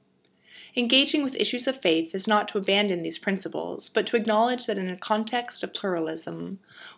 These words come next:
we need to learn to operate with an awareness that religious belief and the secular alike are, quote, "one human possibility amongst others," end quote. End note four.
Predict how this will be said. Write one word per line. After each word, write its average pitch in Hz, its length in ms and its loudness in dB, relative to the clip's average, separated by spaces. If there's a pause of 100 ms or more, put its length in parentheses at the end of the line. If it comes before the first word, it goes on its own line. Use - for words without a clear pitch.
we 226 80 2
need 233 180 4
to 247 80 -4
learn 226 240 4
to 226 80 -2
operate 180 500 2
with - 140 -12
an 196 120 0
awareness 214 500 0
that - 160 -2
religious 196 400 0
belief 190 500 0
and 180 180 2
the 175 60 -4
secular 190 460 0
alike 175 500 0
are, 165 320 2 (140)
quote, 180 400 6
"one 214 300 4
human 196 420 0
possibility 175 760 0
amongst 170 360 -6
others," - 640 0 (140)
end 165 220 -6
quote. - 460 -8 (480)
End 185 180 2
note 170 180 -4
four. - 520 -6